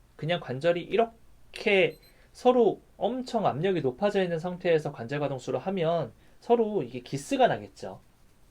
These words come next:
그래서 손상이 될 수 있잖아요. 그래서 관절 가동수를 할 때는 거의 무조건 이 디스트랙션을 만들어 놔서, 공간을 만들고 나서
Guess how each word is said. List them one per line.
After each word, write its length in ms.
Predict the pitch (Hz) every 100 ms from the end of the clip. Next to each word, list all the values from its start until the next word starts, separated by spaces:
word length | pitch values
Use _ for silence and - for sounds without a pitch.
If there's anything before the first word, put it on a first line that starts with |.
| _ _ _ _ _ - _ _ _ _ -
그래서 200 | - 127
손상이 320 | 185 202 214 147
될 80 |
수 140 | 123 117
있잖아요. 500 | - 104 104 151 -
그래서 500 | - 113 - 196 214 - - -
관절 260 | - 139 185
가동수를 420 | 180 160 151 151
할 160 | 170 180
때는 400 | 165 202 202 - _ _
거의 360 | - 135 185 233
무조건 840 | 117 127 220 202 - 196 226 269 262 - - _ -
이 200 | 120 117
디스트랙션을 720 | 196 196 - 220 - 175 151
만들어 380 | - 143 185
놔서, 300 | 139 107 -
공간을 520 | - 117 127 151 151 123
만들고 420 | 107 131 175 160
나서 580 | 113 107 180 220 262